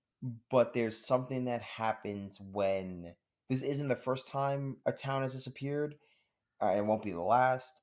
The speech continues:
And the aftermath isn't just that a, a town disappears and people, like, are missing. Um, there's more to it than just that. And it has to do, they're leaning to, like, a, almost a Living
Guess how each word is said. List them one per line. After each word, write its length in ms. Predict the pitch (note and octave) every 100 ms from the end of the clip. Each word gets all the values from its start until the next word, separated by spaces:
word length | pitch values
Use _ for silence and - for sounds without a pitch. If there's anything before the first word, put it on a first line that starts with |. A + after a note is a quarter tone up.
| _
And 400 | G2+ G2+ G2+ F#2+
the 300 | G2 F#2+ - _
aftermath 640 | A#2 A#2+ B2 A#2 G#2 G#2 A2 -
isn't 240 | A#2+ B2
just 200 | A#2 A#2+
that 180 | A2+ -
a, 140 | G#2+ -
a 80 | G#2+
town 400 | G#2 - A2+ A2
disappears 800 | G#2+ G#2 - - G#2 A2+ A#2 A2+
and 240 | - G2 -
people, 440 | G#2+ G#2 G#2 G2+
like, 240 | G#2 F#2+ -
are 140 | C#2
missing. 460 | F2+ C3 D3 C#3 D3+ - _ _ _ _ _ _
Um, 460 | G#2+ G2 F#2 E2+ E2+
there's 260 | G#2+ A#2 G#2+
more 440 | A2+ A2 A#2+ A#2+ - -
to 240 | A#2 G#2+
it 240 | G2 - - _ _ _ _ _ -
than 580 | G#2+ G#2+ G2+ G2+ G2+ F#2+
just 400 | G#2+ G2 - F2
that. 320 | F2+ G2+ A#2 -
And 100 | G#2
it 80 | F#2+
has 240 | A2+ -
to 60 | A#2
do, 300 | A2+ G#2+ G2+ _ _ _ _ -
they're 180 | B2 B2+
leaning 400 | B2 C3 C3 B2+ -
to, 80 | A#2
like, 160 | G#2
a, 300 | F#2+ F2+ D2 -
almost 680 | A#2+ A#2 G#2+ G#2 - - _ -
a 520 | G#2+ G2 F2+ F2+ F#2
Living 400 | G2+ A2+ A2 A2